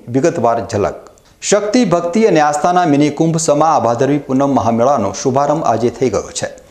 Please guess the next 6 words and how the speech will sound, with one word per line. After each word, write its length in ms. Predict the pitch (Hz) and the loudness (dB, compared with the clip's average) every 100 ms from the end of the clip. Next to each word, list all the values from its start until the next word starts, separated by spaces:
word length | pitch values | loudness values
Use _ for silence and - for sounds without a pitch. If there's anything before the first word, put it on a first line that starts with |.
| - - - | -20 -14 -2
"આસ્થા 400 | 143 165 - 185 | 0 0 0 0
તમારી, 500 | 185 139 143 156 170 | 0 2 2 2 0
વ્યવસ્થા 460 | 110 123 123 - 120 | 2 2 2 0 0
અમારીના" 600 | - 123 135 135 143 143 | 0 2 2 2 2 2
મંત્ર 320 | 113 113 117 | 0 -2 -2
સાથે 340 | - 135 98 | 0 -2 -2